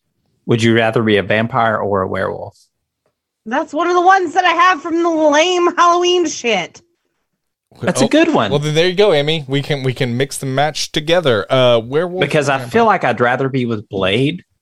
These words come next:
Speaker 3: Yeah.
Speaker 1: sexually
Speaker 3: Mm-hmm.
Speaker 1: because
Speaker 2: Is he a werewolf?
Speaker 3: No,
Speaker 1: No, he's
Speaker 3: he's
Speaker 1: a
Speaker 3: a vampire.
Speaker 1: vampire. But I would rather be a werewolf.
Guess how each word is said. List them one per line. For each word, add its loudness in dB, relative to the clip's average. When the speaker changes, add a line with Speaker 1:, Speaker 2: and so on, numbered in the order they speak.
Speaker 3:
Yeah. -6
Speaker 1:
sexually -8
Speaker 3:
Mm-hmm. -10
Speaker 1:
because -4
Speaker 2:
Is -10
he -2
a 0
werewolf? -2
Speaker 3:
No, -10
Speaker 1:
No, 2
he's 2
Speaker 3:
he's 2
Speaker 1:
a 2
Speaker 3:
a -4
vampire. 0
Speaker 1:
vampire. -4
But 0
I 2
would 2
rather 2
be 0
a 0
werewolf. -6